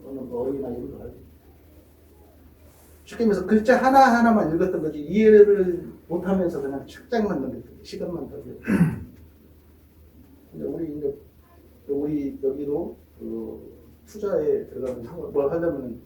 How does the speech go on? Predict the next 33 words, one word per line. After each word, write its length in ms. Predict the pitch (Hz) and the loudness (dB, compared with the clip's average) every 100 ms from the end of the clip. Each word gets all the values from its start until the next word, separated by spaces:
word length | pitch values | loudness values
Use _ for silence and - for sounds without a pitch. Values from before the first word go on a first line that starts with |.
| _ - | _ -4
저보다는 560 | 170 202 208 175 139 | 6 8 8 6 2
책이 420 | - 240 220 175 127 | -2 -2 0 -2 -6
우선이잖아요. 540 | 135 147 123 113 160 160 - - - _ _ - - _ _ _ - | -8 -8 -10 -14 -18 -20 -20 -20 -20 _ _ -20 -20 _ _ _ -2
저는 380 | 220 208 170 | 6 6 4
빌 140 | 180 190 | 0 -2
전문가잖아요. 640 | 220 214 - 165 160 131 - - - - | 2 2 2 0 0 -2 -10 -18 -20 -6
강의 560 | 165 190 196 185 170 | -2 0 2 2 2
막 160 | 147 139 | 0 -2
전문적으로 460 | 147 170 185 151 190 | -2 -2 -2 -2 -4
하는 140 | 185 | -6
사람이 260 | 170 - 170 | -4 -6 -8
아니기 300 | 170 123 - | -12 -14 -14
때문에. 400 | 113 226 127 123 - _ _ - | -16 -12 -12 -14 -20 _ _ -20
근데 160 | 151 147 | -8 -4
이제, 240 | 139 131 - - - - _ - - - _ _ | -4 -4 -8 -20 -20 -20 _ -20 -20 -20 _ _
음, 500 | 127 123 120 120 117 139 | -8 -6 -6 -8 -8 -6
얘기가 220 | 151 - | -4 -4
또 120 | 139 | -6
다른 180 | - 139 | -8 -10
데로 180 | 143 135 | -8 -10
빠진 260 | - 156 139 | -10 -12 -14
것 60 | - | -16
같은데 200 | - 120 | -18 -14
그때 260 | 175 185 170 | -10 -6 -6
당시에 320 | 160 151 143 | -6 -6 -8
이제 120 | 139 | -8
부동산 360 | - 143 156 147 | -8 -8 -8 -10
투자에서 520 | - 139 127 143 156 151 | -6 -6 -6 -8 -12 -10
부동산 380 | 139 143 147 135 | -6 -6 -6 -8
관련 240 | 135 139 | -6 -8
책들을 340 | 175 185 - - | -8 -10 -10 -12
이렇게 220 | 127 - | -12 -16
쭉 120 | 165 | -18